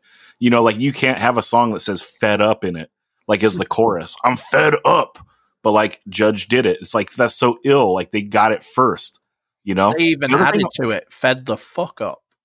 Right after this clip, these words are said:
Speaker 1: That's right. With an exclamation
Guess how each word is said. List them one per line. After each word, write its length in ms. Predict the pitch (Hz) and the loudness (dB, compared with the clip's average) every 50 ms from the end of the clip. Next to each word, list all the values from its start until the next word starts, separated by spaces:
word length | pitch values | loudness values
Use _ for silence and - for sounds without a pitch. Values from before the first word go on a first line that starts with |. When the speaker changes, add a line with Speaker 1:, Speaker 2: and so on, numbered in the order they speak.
| _ _ - - | _ _ -10 -4
Speaker 1:
That's 240 | - 92 90 - 98 | -4 -2 -2 0 2
right. 320 | 95 107 127 113 87 - - - - _ _ _ | 2 2 2 2 0 -4 -8 -16 -20 _ _ _
With 320 | - 104 110 120 135 - 123 | -4 0 2 2 2 2 0
an 80 | 117 | 0
exclamation 840 | 101 117 117 - - - 143 123 120 120 160 165 - - 120 107 104 | 0 0 -2 -2 -2 0 0 2 2 2 2 0 0 0 -2 -2 -4